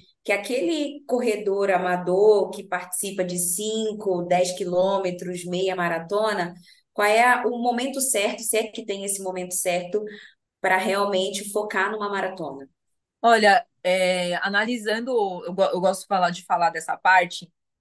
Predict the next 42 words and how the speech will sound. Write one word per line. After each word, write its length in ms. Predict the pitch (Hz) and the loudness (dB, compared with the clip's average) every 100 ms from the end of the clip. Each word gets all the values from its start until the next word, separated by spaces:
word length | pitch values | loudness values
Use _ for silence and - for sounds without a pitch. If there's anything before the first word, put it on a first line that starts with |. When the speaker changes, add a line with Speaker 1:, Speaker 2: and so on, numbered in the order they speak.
| _ - | _ -12
Speaker 2:
é, 360 | 151 156 151 | -8 -4 -4
de 180 | 156 180 | -2 0
uns 180 | 220 - | 0 2
tempos 280 | 233 277 - | 0 0 2
pra 120 | 196 | 4
cá, 160 | 196 202 | 4 2
principalmente 500 | 247 - 220 208 - | 0 -4 -4 -4 -4
da 100 | 175 | -4
pandemia 460 | 175 170 160 156 | -2 -4 -2 -4
pra 160 | - 156 | -2 2
cá, 80 | 175 | 4
aumentou 500 | 190 208 233 196 226 | 4 2 0 2 4
o 60 | |
número 280 | 214 208 208 | 2 0 -2
de 120 | 208 | -4
pessoas 360 | - 208 202 202 | -6 -2 0 0
correndo, 440 | - 285 180 147 | 2 2 2 -2
né? 100 | 147 | -8
Isso 180 | 156 - | -4 2
é 60 | 247 | 6
ótimo, 500 | 170 - - 143 139 _ | 6 4 -2 -8 -20 _
isso 160 | - - | -8 -2
é 80 | 160 | 0
ótimo. 380 | - - 180 175 _ _ _ _ _ - | 0 -6 -12 -14 _ _ _ _ _ 0
É, 500 | 160 175 175 175 202 | 4 6 6 6 6
eu 80 | 202 | 6
tenho 200 | 277 285 | 6 6
uma 120 | 277 | 6
grande 300 | 269 320 - | 4 2 0
preocupação 960 | 359 - 294 240 240 - 220 214 202 196 _ _ _ _ _ | -4 -4 0 2 2 2 2 2 -2 -8 _ _ _ _ _
com, 460 | 220 214 208 202 | 0 2 4 2
com 320 | 202 208 196 | 2 2 4
redes 260 | 196 233 208 | 4 2 2
sociais, 480 | 208 196 220 220 220 | -2 0 6 6 4
porque 160 | - | -2
às 140 | 214 208 | -4 -2
vezes, 160 | 220 | -4
assim, 280 | 240 240 175 | -4 -4 -8
o 60 | 156 | -2
cara 240 | 196 208 | 2 2
começou 600 | 208 214 214 269 269 175 | 2 -4 -2 2 2 2
hoje 420 | 170 202 240 320 | 0 -2 -2 -6